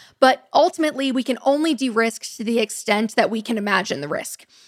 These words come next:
I'm sure the fitness studio that I worked for in Dallas thought that they had de-risked their business plan to perfection. And then a global pandemic started and they were forced to shut down and pivot to digital.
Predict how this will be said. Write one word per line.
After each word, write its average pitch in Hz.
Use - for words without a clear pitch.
I'm 254
sure 269
the 262
fitness 262
studio 233
that 214
I 202
worked 214
for 180
in 208
Dallas 226
thought 226
that 220
they 233
had 233
de-risked 262
their 269
business 277
plan 285
to 269
perfection. 330
And 254
then 269
a 262
global 254
pandemic 254
started 226
and 262
they 262
were 285
forced 240
to 285
shut 247
down 233
and 254
pivot 226
to 220
digital. 240